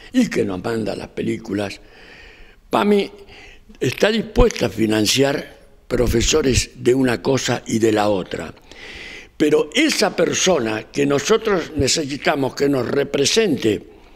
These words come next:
en, en Neuquén, que tiene que viajar a Neuquén, que pami paga el viaje, que pami le paga el hospedaje, que no la tenemos.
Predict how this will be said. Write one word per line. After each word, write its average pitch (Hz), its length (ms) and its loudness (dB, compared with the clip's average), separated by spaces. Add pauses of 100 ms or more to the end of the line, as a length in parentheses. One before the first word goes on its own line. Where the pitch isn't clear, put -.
(220)
en, 123 300 2
en 110 480 0
Neuquén, 151 680 2 (1400)
que 139 120 2
tiene 233 320 2
que 160 120 0
viajar 139 360 2
a 147 60 0
Neuquén, 117 680 0 (160)
que 139 160 0
pami 240 400 2
paga 131 320 0
el 117 80 2
viaje, 113 420 0
que 117 180 -6
pami 185 640 -2 (120)
le 156 160 2
paga 151 260 0
el 143 80 4
hospedaje, 131 600 0
que - 340 -4 (880)
no 120 200 0
la 113 140 0
tenemos. 76 580 -4